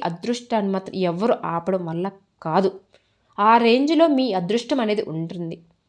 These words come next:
మిమ్మల్ని అదృష్టం వరించడంతో పాటు మీరు మాత్రం మీ చుట్టూ ఉన్న వ్యక్తులతో సంతోషంగా ఉంటారు. ఇలా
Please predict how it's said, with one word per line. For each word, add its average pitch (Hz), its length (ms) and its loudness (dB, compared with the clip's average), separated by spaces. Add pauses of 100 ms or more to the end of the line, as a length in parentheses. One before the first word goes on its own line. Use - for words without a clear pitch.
(140)
మిమ్మల్ని 208 480 0
అదృష్టం 208 540 -4 (120)
వరించడంతో 226 720 -2
పాటు 208 460 2 (420)
మీరు 294 300 4
మాత్రం 269 420 2 (380)
మీ 247 120 0 (120)
చుట్టూ 262 300 0
ఉన్న 302 220 2 (160)
వ్యక్తులతో 262 600 -2 (300)
సంతోషంగా 269 760 0 (140)
ఉంటారు. 165 380 -6 (180)
ఇలా 165 240 -2